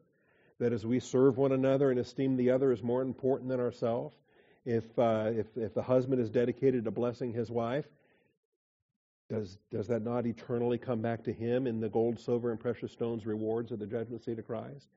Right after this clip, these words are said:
And likewise, a wife that's spent, that's dedicating in her marriage to, to, uh, supporting her husband, there's eternal reward for that. That comes back as, as gold, silver, and precious stones again on the eternal scale.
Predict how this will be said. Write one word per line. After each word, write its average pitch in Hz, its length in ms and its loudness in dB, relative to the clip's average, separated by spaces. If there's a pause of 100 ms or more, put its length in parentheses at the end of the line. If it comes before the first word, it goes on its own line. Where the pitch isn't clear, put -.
(360)
And 113 120 0
likewise, 123 440 4
a 123 60 4
wife 113 500 2
that's 120 180 -2
spent, 120 300 0
that's 117 160 0
dedicating 123 800 2
in 113 120 -4
her 123 160 -2
marriage 120 480 0
to, 120 180 0 (400)
to, 120 420 4
uh, 110 220 0
supporting 120 460 0
her 120 80 0
husband, 127 460 -4 (600)
there's 110 200 0
eternal 127 360 0
reward 156 400 2
for 123 120 -6
that. 104 260 -8
That 117 160 -6
comes 123 200 -4
back 123 300 -2
as, 120 180 -2
as 107 180 -4 (320)
gold, 113 300 2
silver, 123 340 -2
and 120 80 -4
precious 113 360 -6
stones 117 400 -6
again 117 360 -4 (360)
on 117 200 2
the 120 200 2
eternal 123 380 0
scale. 143 420 0